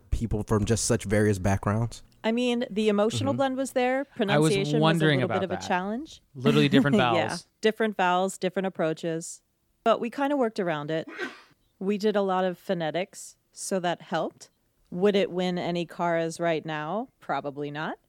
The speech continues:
Speaker 1: <laughs>
Speaker 2: Would they win, like, a Sojam or a Boss? Probably not. But that wasn't why they were there. Japanese music education is incredible, so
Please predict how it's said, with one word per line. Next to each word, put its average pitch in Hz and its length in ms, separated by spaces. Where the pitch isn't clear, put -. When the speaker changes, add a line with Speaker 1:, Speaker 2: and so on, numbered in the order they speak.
Speaker 1:
<laughs> - 560
Speaker 2:
Would 196 200
they 196 160
win, 185 380
like, 175 180
a 165 40
Sojam 170 600
or 160 160
a 156 60
Boss? 151 400
Probably 151 560
not. 147 280
But 208 280
that 262 140
wasn't 175 240
why 156 140
they 143 140
were 143 100
there. 147 320
Japanese 226 500
music 202 400
education 180 760
is 160 380
incredible, 160 840
so 139 520